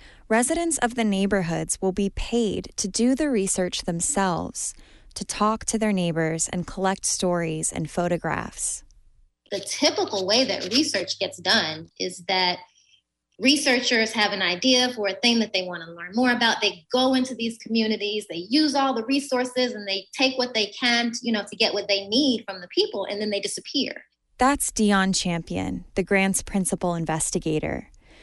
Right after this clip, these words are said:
Speaker 1: She hopes the project can provide a new model for how the university can engage with the community.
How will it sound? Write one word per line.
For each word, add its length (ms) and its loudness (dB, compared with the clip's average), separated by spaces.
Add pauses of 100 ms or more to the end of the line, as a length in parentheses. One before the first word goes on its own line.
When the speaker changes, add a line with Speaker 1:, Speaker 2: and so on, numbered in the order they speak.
Speaker 1:
She 220 2
hopes 340 -2
the 80 0
project 600 -2
can 160 -4
provide 360 2
a 80 0
new 300 4
model 640 2
for 200 -2
how 440 0
the 100 0
university 840 0
can 180 -6
engage 640 0
with 80 -4
the 100 -2
community. 800 -2